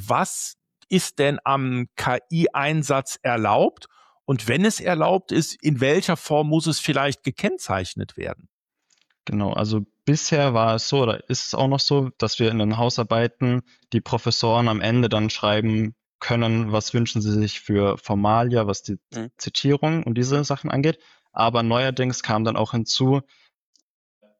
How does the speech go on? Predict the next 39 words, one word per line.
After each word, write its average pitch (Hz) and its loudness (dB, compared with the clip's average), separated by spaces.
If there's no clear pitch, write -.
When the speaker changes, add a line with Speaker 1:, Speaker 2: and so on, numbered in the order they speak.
Speaker 2:
was 110 -4
es - -4
mit 113 0
dem 104 0
Einsatz 101 -2
von 104 -4
künstlicher 101 -8
Intelligenz 98 -2
ist. 101 -4
Und 107 0
da 110 2
muss 127 -2
man 120 0
sagen, 117 2
es 113 -6
gibt - -6
scheinbar 117 0
keine 113 -2
klare 107 0
Uni-Vorgabe, 135 0
sondern 110 0
Speaker 1:
Mhm. 117 0
Speaker 2:
es 151 -4
machen 113 -2
die 113 2
Professoren 113 0
noch 113 -2
mit 110 0
viel 120 0
Spielraum. 104 -2
Also 101 0
manche 113 2
sind 107 0
dort 101 0
strenger 127 0
und 117 0
sagen, 113 2
es 107 -6
ist - -2